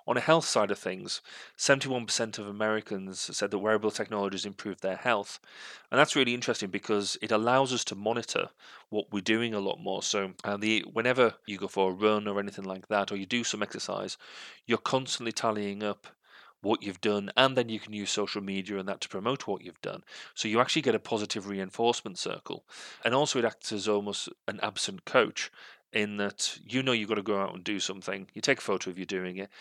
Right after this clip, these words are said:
and if somebody that is then missing you doing that photo again next week,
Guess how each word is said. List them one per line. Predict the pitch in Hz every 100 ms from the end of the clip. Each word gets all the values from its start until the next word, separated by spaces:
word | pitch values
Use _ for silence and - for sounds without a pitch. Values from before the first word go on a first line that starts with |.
| - - -
and | 101 101 98 98 98 98 95 -
if | 110
somebody | - 147 135
that | 120 -
is | 113
then | 113 110
missing | 135 139 113
you | 104 98
doing | 113 104
that | 101 -
photo | 113 104 104
again | 98 98 107
next | 123 - -
week, | - -